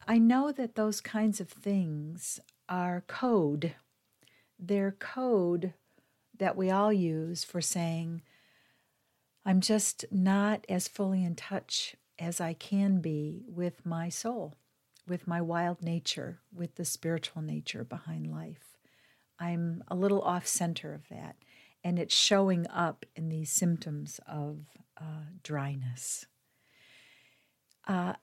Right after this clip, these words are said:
and this, this, the symptoms can be small or large. Like, uh, yesterday, at the end of my day,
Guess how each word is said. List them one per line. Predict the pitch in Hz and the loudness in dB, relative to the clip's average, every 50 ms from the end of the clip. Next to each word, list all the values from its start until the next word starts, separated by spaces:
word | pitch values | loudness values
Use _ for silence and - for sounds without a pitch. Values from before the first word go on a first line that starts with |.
| _ _ _ - | _ _ _ 4
and | 233 233 240 | 6 6 6
this, | 247 233 - - - - - | 6 4 2 0 -2 -4 -2
this, | - 254 233 - - - - _ _ _ _ - | 0 2 2 2 0 -2 -6 _ _ _ _ -2
the | - 233 226 | 2 4 4
symptoms | - - 311 349 392 - 359 302 - | 4 4 2 0 0 0 -2 -2 -2
can | - - 233 196 | 2 4 4 4
be | 190 190 | 4 4
small | - - - - 190 185 185 185 185 190 185 | 2 0 2 4 4 4 4 4 2 2 0
or | - - 170 170 | 0 -2 -4 -4
large. | - 180 202 214 208 175 143 139 143 131 - - - 147 - _ _ | -4 -4 -4 -2 -2 0 0 0 -2 -2 -6 -8 -12 -12 -14 _ _
Like, | - 180 180 175 180 180 175 - _ - - _ _ | -8 -4 -2 0 0 0 -2 -6 _ -20 -20 _ _
uh, | 185 180 175 175 - - | -6 -4 -4 -4 -4 0
yesterday, | 202 220 226 262 262 - - 302 226 185 165 165 165 165 175 - - | 2 2 2 2 0 -2 -2 0 2 2 2 2 0 -2 -2 -4 -8
at | 170 - | -8 -6
the | 190 180 | -2 0
end | 185 190 185 | 0 0 0
of | 180 - | -2 -4
my | 180 170 165 | -6 -6 -4
day, | 165 170 165 165 165 | -4 -4 -4 -4 -4